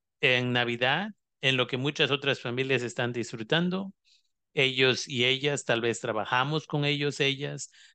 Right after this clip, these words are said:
tal vez son nuestros vecinos, vecinas, o diferentes situaciones, amigos, amigas de la escuela, y básicamente o se van a trabajar para no estar solos, solas, porque no quieren llorar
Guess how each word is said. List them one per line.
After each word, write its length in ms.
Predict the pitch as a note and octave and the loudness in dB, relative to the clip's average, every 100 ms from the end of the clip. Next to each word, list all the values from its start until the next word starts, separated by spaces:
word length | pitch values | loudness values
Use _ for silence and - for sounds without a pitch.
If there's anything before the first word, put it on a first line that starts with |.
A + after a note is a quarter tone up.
| - | 0
tal 200 | C3 B2+ | 2 4
vez 280 | B2+ A#2 - | 2 0 -10
son 300 | - C#3 B2+ | -2 2 4
nuestros 400 | B2 A2+ B2 A2 | 2 2 -2 0
vecinos, 880 | A2+ - E3 D#3 D3+ D3 C#3+ - - | -2 0 2 2 2 0 -4 -8 -4
vecinas, 720 | C#3+ - C#3+ C#3+ C#3+ C#3 - - - _ _ | -4 0 2 2 2 0 -2 -8 -20 _ _
o 220 | - E3 | 4 6
diferentes 560 | E3+ D#3+ D#3+ D#3 D#3 D3+ | 6 4 2 2 2 0
situaciones, 880 | C#3 C3 B2+ - C#3+ C#3+ D#3+ E3+ - | 0 -2 -2 2 2 2 -2 -6 -4
amigos, 460 | A#2+ B2 B2+ B2+ B2+ | 0 2 2 2 2
amigas 340 | A#2+ B2 A#2 | 0 2 2
de 80 | A#2 | 0
la 100 | A2 | -2
escuela, 560 | - - E3+ C3 A#2 D#3+ _ _ _ _ _ _ _ _ _ _ _ _ _ _ - | -4 0 0 2 -2 -6 _ _ _ _ _ _ _ _ _ _ _ _ _ _ 0
y 440 | C#3+ F3 A3 A#3+ _ _ _ | 4 4 2 -2 _ _ _
básicamente 720 | - B2+ B2 C3+ C3 C3 C3 C#3 | -2 0 0 0 2 0 0 2
o 120 | B2 | 2
se 120 | C3+ | 2
van 160 | A#2 C3+ | 2 2
a 80 | |
trabajar 560 | C3+ C3 A#2+ C3+ C3 C3+ | 2 2 2 2 0 0
para 200 | C3 A#2 | 0 0
no 140 | A#2+ | 0
estar 360 | B2 - B2+ A2 | -2 0 0 0
solos, 500 | - C3 C3 C3 A#2+ | 0 2 2 0 0
solas, 480 | - C3+ B2+ B2+ - | 2 2 2 0 -2
porque 540 | - A2+ G#2+ - A2+ | -8 -8 -8 -4 0
no 160 | A2+ A#2 | 0 -2
quieren 360 | C3 B2+ A#2 | 0 2 2
llorar 680 | A2 A2 A#2 A#2+ A#2+ A#2+ A#2+ | 2 2 4 4 4 2 -2